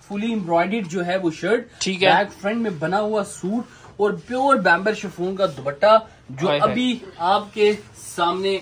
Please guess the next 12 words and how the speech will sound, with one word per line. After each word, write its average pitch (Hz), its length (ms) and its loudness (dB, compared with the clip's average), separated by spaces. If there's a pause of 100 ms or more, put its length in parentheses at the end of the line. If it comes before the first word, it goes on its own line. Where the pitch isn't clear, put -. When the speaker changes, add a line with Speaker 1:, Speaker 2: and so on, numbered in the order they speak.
Speaker 1:
आ 175 240 -2
गया 147 280 -6
है। 123 440 -8 (460)
Speaker 2:
ओए 165 220 4
Speaker 1:
ओए 175 60 6
Speaker 2:
होए। 160 180 4
Speaker 1:
होए 135 280 -8
होए - 0 -
होए। 113 280 -12 (640)
यार 135 960 -2
जिशान 127 540 -10
भाई, 127 280 -6